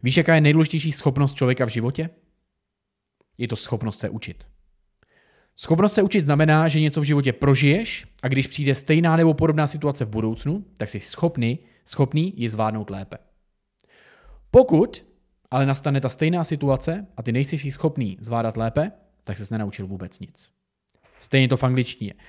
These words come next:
Pokud se chceš naučit nějaké slovíčko a potom nejsi schopný ho použít, tak ses nic nenaučil.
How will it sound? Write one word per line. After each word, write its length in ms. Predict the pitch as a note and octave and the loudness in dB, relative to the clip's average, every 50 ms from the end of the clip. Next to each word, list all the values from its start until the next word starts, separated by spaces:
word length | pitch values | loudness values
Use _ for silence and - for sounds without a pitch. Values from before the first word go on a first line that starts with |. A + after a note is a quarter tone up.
| - _ _ _ _ | -20 _ _ _ _
Pokud 220 | - D3+ D3 D3 - | -2 -2 -2 0 -2
se 80 | D#3+ | -4
chceš 240 | C#3 - - G3 - | -2 0 -2 0 2
naučit 280 | G3+ G3 F#3+ - G3+ E3+ | 2 2 2 2 0 0
nějaké 260 | E3+ E3 D#3+ E3+ D#3 | 0 0 0 -2 -4
slovíčko 600 | - - D#3+ D#3 E3+ E3 - - G3+ G3+ G3+ - _ | -2 -2 -2 -2 -2 -4 -2 -2 -2 -2 -2 -4 _
a 60 | - | -4
potom 240 | B2 - - C3 B2+ | -4 -2 -2 0 0
nejsi 220 | C3 C#3+ C#3 D#3+ D3+ | 0 0 0 -2 -4
schopný 300 | - - D3 D3 C#3 C3 | -6 -6 -4 -2 0 0
ho 60 | A#2+ | 0
použít, 480 | - A#2 B2 C3+ D3 F3 F#3+ - - _ _ _ _ _ _ _ _ | 0 -2 -2 -2 -4 -6 -10 -12 -16 _ _ _ _ _ _ _ _
tak 180 | - G2 - | -12 -12 -8
ses 200 | - G#2 G2 - | -8 -8 -8 -8
nic 160 | - A#2+ - | -8 -8 -6
nenaučil. 440 | - F#3 E3 A2+ F2 - - F2 - | -4 -4 -4 -4 -6 -8 -12 -16 -18